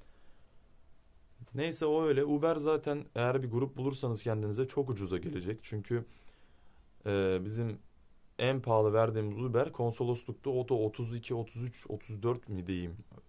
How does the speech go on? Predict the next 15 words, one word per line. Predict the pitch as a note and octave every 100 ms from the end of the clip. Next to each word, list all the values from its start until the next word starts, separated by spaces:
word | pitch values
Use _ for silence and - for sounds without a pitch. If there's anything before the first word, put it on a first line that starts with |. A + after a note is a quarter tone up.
| -
O, | G#2 -
hadi | A#2+ A#2+
maksimum | A#2 B2 - G#2
otuz | G#2 - G#2+
beş | B2 -
falan | A2 A2+ A2+
olsun. | F2+ - - - -
Otuz | G#2 B2
altı | C3 - B2
olsun | - F#2
hadi. | F2 - - - - - - - - - - -
Dokuz | C3 C3+ C#3
riyal | B2+ F#2+
kişi | - -
başı. | F2+ -